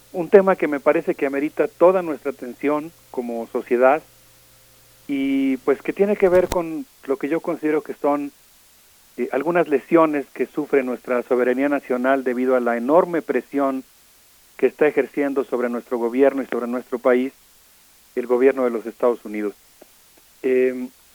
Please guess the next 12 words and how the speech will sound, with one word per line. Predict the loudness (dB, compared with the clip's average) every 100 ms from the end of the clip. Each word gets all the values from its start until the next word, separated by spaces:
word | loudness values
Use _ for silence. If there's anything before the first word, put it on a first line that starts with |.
| _ -20 _
quisiera | -6 4 4
comenzar | 4 2 2 4 2 2 -10 _ _ -14
diciendo | -10 -4 -4 -2
que | -4 -4
nos | -6 -10 _ _ _ _ _ _
está | -12 -4 -2
tocando | 0 0 0 4 4 2 -4 _ _ _ _ _ _ _ _ _
vivir, | -8 -2 -2 -2 -6 _ _ _ _ _ _ _ _ _ _ _ _
pues, | -18 -18 -10
un | -4 0
momento | 2 0 0
muy | 0 0 -2 -2 -4